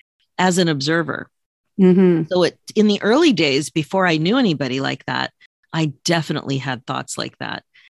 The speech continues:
Speaker 2: Mm.
Speaker 1: Uh, because certainly any choice you make about what you're consuming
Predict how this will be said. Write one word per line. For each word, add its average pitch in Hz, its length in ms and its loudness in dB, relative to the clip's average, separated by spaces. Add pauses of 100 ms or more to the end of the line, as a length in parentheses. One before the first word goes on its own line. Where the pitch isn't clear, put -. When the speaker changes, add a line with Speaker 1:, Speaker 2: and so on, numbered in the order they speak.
(140)
Speaker 2:
Mm. 285 340 6
Speaker 1:
Uh, - 20 -4
because 170 600 0
certainly 147 840 0 (240)
any 320 260 4
choice 175 420 0
you 156 120 -2
make 190 280 -2
about 143 280 0
what 151 200 -2
you're 139 220 0
consuming 139 800 -4